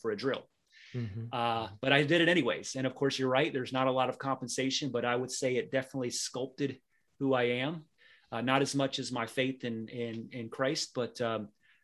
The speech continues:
Speaker 1: essentially, uh, it definitely gave me discipline that I needed in my early twenties at the University of Florida, which if anybody knows about the University of Florida, it is a great school, but there's a lot of extracurricular fun that can happen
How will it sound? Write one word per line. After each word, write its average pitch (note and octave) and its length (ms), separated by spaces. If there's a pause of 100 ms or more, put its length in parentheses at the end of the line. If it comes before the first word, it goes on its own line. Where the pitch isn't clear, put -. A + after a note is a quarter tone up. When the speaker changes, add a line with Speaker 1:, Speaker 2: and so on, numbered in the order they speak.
Speaker 1:
essentially, C3+ 800
uh, A#2 160
it A2+ 260
definitely D3+ 460
gave C#3+ 180
me C3+ 100
discipline D#3+ 500
that D3 100
I C3 100
needed D3 340 (160)
in C3 140
my B2 240
early D3 300
twenties D#3+ 400
at C3 80
the B2+ 80
University C3+ 460
of A#2 120
Florida, D3+ 260
which A#2+ 260
if A2+ 100 (240)
anybody B2+ 340
knows A#2 240
about A#2 200
the A#2+ 60
University A#2 420
of G#2 100
Florida, C#3+ 260
it G#2+ 160
is A#2 140
a A#2 80
great B2+ 280
school, D3+ 280
but C3+ 160
there's A#2 160
a A2+ 40
lot A#2+ 220
of A#2 140 (680)
extracurricular D#3 880
fun D#3 300
that C#3+ 160
can C#3 80
happen C3 480